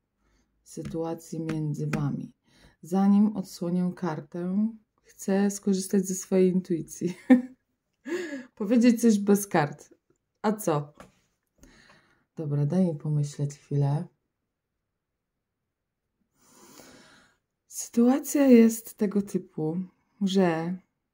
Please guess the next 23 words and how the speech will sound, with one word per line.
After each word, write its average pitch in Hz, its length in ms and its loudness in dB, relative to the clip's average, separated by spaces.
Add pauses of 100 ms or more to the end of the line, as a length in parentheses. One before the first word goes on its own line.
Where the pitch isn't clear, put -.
(720)
dla 202 180 -2
niektórych, 247 540 2
może 175 300 -4
nie 175 120 -2
dla 196 160 -4
wszystkich, - 720 -10
natomiast 180 440 -8
to, 202 100 -6
co 208 160 -4
ja 196 120 2
jakby 185 360 -2
tak, 170 460 -8
e, 160 280 -8
wyłapuję 175 800 -2
z - 120 -16
tego 160 220 -6
wszystkiego, 156 760 -6 (1200)
to 143 100 -10
jest 147 220 -10
to, 143 320 -4 (800)
że 151 460 -4 (1000)
ta 240 120 -2
sytuacja, 202 1120 -2